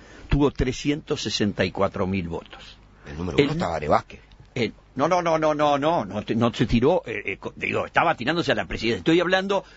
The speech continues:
Speaker 1: de, eh, son, los votos de Vázquez son el resultado de los votos de una cantidad de gente,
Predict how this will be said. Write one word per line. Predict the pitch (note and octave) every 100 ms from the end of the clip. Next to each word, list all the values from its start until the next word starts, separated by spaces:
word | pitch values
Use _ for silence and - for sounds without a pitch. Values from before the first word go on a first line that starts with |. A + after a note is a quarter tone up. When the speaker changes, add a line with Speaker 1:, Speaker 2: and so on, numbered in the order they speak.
| -
Speaker 1:
de, | B2+ D3+ - - - - - -
eh, | G#2+ - - -
son, | D#3 F3 - - - -
los | A#2+ A2+
votos | G#3 A#3 G3
de |
Vázquez | D#3 C3+ - D#3+
son | D3 F#3
el |
resultado | C3+ B2+ A#2+ B2+ F#3+
de |
los | C3
votos | A#2+ F3+ D#3
de |
una | C3+ A#2+
cantidad | C3+ A2 C3 C3 D#3+
de | F3+
gente, | E3+ C#3 - A3+